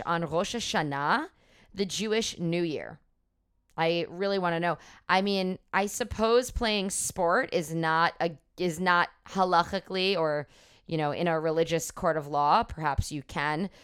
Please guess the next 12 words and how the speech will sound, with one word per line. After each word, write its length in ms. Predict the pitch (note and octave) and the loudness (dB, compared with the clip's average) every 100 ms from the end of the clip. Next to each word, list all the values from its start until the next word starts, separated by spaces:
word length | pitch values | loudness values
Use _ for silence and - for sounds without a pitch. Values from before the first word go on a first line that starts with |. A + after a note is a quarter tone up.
| - - F#3 | -20 -16 -12
do 240 | D#3 F#3+ F#3+ | 2 4 6
it, 240 | C4+ A3 | 4 2
but 240 | F#3 D#3+ - | 2 2 2
I 180 | F3+ F#3+ | 2 4
am, 500 | F#3+ E3 F3 F3+ F#3+ | 4 2 0 0 -2
I'm 100 | F#3+ | -2
very 240 | F#3 G#3 B3+ | 2 2 2
surprised 480 | - - G#3+ F#3 F3+ | -2 0 2 2 0
that 80 | |
this 180 | - E3 | -6 -4
went 220 | E3 D#3 | -2 -4
through. 320 | D3 D#3+ C#3 | -2 -2 -2